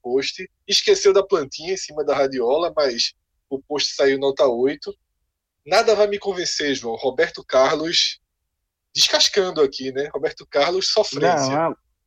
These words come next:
Speaker 2: Vê só, do, do, observações rápidas. Primeiro, Celso foi pra Chapada, espero que ele tenha ido ouvindo música, né? Porque viajar ouvindo música é sempre importante.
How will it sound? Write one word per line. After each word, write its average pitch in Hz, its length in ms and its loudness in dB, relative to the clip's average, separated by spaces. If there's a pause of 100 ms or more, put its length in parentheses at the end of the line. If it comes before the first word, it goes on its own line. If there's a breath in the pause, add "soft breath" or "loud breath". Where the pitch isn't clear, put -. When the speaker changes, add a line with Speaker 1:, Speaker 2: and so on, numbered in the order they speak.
Speaker 2:
Vê 226 200 2
só, 120 360 0 (140)
do, 165 240 -2
do, 180 220 -2
observações 277 560 0
rápidas. - 460 -4 (100)
Primeiro, 151 400 -2 (340)
Celso 220 340 0
foi 208 160 0
pra 147 460 0 (180)
Chapada, 160 380 0
espero 202 280 0
que 208 100 -2
ele 196 120 0
tenha 196 240 -6
ido 208 320 -2 (480)
ouvindo 196 300 0
música, 165 420 0
né? 113 140 -10
Porque - 180 -10
viajar 143 360 0
ouvindo 147 260 -2
música 147 380 -4
é 170 120 0
sempre 147 300 -10
importante. - 380 -8